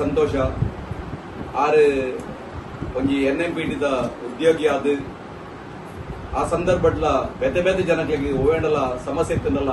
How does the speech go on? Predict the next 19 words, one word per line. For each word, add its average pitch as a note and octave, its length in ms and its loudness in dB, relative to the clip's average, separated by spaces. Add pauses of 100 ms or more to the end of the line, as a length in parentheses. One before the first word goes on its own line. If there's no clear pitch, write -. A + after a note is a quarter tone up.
(100)
ಐತ - 180 0
ಬಗ್ಗೆ B2 200 6
ಸ್ಪಂದನೆ E3 380 2
ಮನ್ಪುನಂಜಿ C3+ 540 -2
ಯಾರಿಗೆ A#2+ 280 -4
ಒಂಜಿ, A2 200 -8 (720)
ಒಂಜಿ B2 180 -2
ಎಡ್ಡೆ C#3 220 2 (220)
ಮನಸ್ಸುದ D3+ 380 0 (180)
ಒಂಜಿ A#2+ 200 -4
ವ್ಯಕ್ತಿ C3+ 260 -4
ಪಂಡಂಡ B2 320 -4 (1200)
ಜೆ D#3 80 10 (100)
ವಿಶ್ವನಾಥ್. A#2+ 440 -2 (1400)
ಎಂಕುಲು F3+ 340 4 (1300)
ಒಂಜಿ D3 160 0
ಇರುವತ್ತೈದು F3+ 400 2
ವರ್ಷ D3 120 -2 (180)
ದುಂಬೆ, D#3+ 220 2